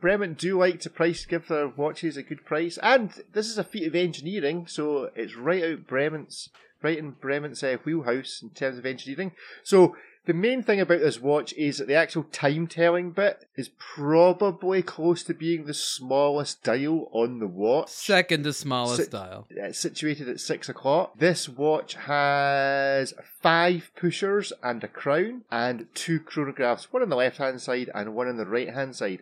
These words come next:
Speaker 1: And basically, it is quite a clever idea that Max and Steven have sat down and gone, "Wait a minute, what is the problem with a split-second chronograph?" The problem with the split-second chronograph is that when you split the second,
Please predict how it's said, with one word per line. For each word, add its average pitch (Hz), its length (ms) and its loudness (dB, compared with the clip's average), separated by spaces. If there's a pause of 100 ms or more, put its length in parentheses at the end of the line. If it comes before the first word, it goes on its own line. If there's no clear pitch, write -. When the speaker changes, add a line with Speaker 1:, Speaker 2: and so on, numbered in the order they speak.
Speaker 1:
And 120 240 -10 (100)
basically, 156 840 0
it 156 160 0
is 180 200 8
quite 143 560 2
a 117 80 -4
clever 127 580 0
idea 110 760 0
that 110 280 0
Max 117 480 -6
and 110 100 -12
Steven 110 320 -10
have 110 120 -6
sat 127 300 0
down 113 120 0
and 107 120 -6
gone, 110 360 -2
"Wait 165 160 -4
a 147 60 -4
minute, 143 320 -6
what 151 180 0
is 165 120 -2
the 165 80 -6
problem 127 720 -2
with 101 100 -14
a 110 140 -10
split-second 127 800 -8
chronograph?" - 560 -12
The - 60 -14
problem 202 240 0
with 185 80 -8
the - 60 -6
split-second 151 640 -4
chronograph 98 520 -6
is 101 100 -14
that 107 180 -10
when 156 220 0
you 147 160 -6
split - 560 -4
the 117 80 -12
second, 135 800 -2